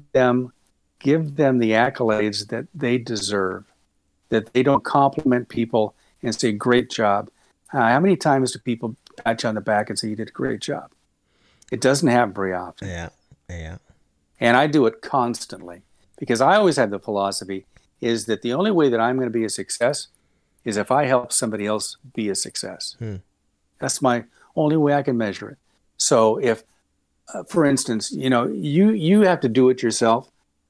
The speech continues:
Speaker 1: I can't make you be successful, but if I can help you get there, then I feel successful.
Speaker 2: Hmm.
Speaker 1: If that makes any sense.
Speaker 2: Oh, it makes total sense. Makes total sense.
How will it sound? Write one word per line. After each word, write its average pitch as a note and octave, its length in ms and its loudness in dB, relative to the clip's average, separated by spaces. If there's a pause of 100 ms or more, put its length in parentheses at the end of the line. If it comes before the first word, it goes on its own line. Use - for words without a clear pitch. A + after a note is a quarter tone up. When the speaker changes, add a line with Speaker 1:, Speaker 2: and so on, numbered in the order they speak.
Speaker 1:
I C#3 120 4
can't A#2 300 -2
make B2 240 2
you D#3 80 0
be D3+ 160 0
successful, D#3+ 720 -2 (360)
but C3+ 120 2
if - 100 0
I B2 100 4
can A#2 120 -4
help A2+ 320 0
you E3 60 2
get F3+ 260 -2
there, G#3 280 -2 (500)
then B2 140 2
I A#2 160 4
feel C3+ 380 2
successful. - 800 -8
Speaker 2:
Hmm. G2+ 220 -8 (520)
Speaker 1:
If G#2+ 120 -6
that G#2 100 -2
makes - 240 -2
any E3+ 100 -8
sense. - 340 -8 (160)
Speaker 2:
Oh, A#2 140 2
it A#2 60 0
makes A#2 160 -4
total C#3+ 180 0
sense. - 260 -16 (500)
Makes G2+ 140 -12
total A2+ 180 -8
sense. - 220 -20